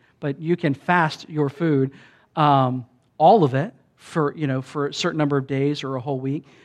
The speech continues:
Um, you can do a Daniel fast where you're only eating, you know, fruits and grains and, or, or greens and things like that. Um, you can choose to just fast a meal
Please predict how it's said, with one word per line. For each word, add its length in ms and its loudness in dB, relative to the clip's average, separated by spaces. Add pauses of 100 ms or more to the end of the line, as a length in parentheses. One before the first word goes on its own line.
(160)
Um, 180 -2
you 100 0
can 80 4
do 80 6
a 60 6
Daniel 400 6
fast 400 -2
where 460 4 (200)
you're 220 4
only 240 4
eating, 420 0
you 80 0
know, 100 0
fruits 400 0
and 140 0
grains 460 2
and, 180 -4 (100)
or, 220 -6 (140)
or 180 -6
greens 460 -2
and 100 -12
things 180 -2
like 220 -2
that. 260 -2 (360)
Um, 220 2
you 120 -2
can 100 -16
choose 240 -6
to 80 -12
just 220 -8
fast 420 2
a 160 6
meal 380 -2